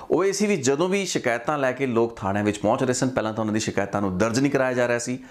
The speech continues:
ਫਰੈਂਟਿਕ ਕਾਲਸ ਲੋਕਾਂ ਵੱਲੋਂ ਜਦੋਂ ਪੁਲਿਸ ਥਾਣੇ ਵਿੱਚ ਕਾਲ ਕੀਤੀਆਂ ਗਈਆਂ, ਪੁਲਿਸ ਮੌਕੇ 'ਤੇ ਪਹੁੰਚੀ ਨਹੀਂ। ਮੈਂ ਪਹਿਲਾਂ ਰਿਪੋਰਟਾਂ ਵਿੱਚ ਜ਼ਿਕਰ ਕੀਤਾ, ਲੇਕਿਨ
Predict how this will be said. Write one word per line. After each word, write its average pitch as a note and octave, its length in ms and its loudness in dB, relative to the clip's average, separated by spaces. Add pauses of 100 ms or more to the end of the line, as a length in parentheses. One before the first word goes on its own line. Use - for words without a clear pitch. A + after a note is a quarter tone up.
(360)
ਫਰੈਂਟਿਕ C#3 420 0
ਕਾਲਸ C#3+ 320 0
ਲੋਕਾਂ B2 240 2
ਵੱਲੋਂ B2+ 200 2
ਜਦੋਂ B2 180 0
ਪੁਲਿਸ A#2+ 240 2
ਥਾਣੇ A2+ 240 0
ਵਿੱਚ A2+ 140 -2
ਕਾਲ A#2+ 220 2
ਕੀਤੀਆਂ A#2+ 340 2
ਗਈਆਂ, A#2 180 4
ਪੁਲਿਸ A2+ 400 2
ਮੌਕੇ G2+ 240 0
'ਤੇ G2+ 100 -2
ਪਹੁੰਚੀ A#2 340 -2
ਨਹੀਂ। B2+ 120 2
ਮੈਂ A2 100 2
ਪਹਿਲਾਂ A2 260 0
ਰਿਪੋਰਟਾਂ A2+ 360 -2
ਵਿੱਚ G#2+ 120 -4
ਜ਼ਿਕਰ F#2+ 200 -2
ਕੀਤਾ, F#2 280 -2
ਲੇਕਿਨ F3+ 300 0